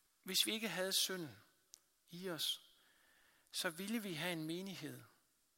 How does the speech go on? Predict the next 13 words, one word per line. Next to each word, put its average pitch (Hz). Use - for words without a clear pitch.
der 156
altid 185
glæder 175
sig, -
når 151
der 147
er 151
no-, 160
nogen, 180
der 151
har 139
det 120
godt -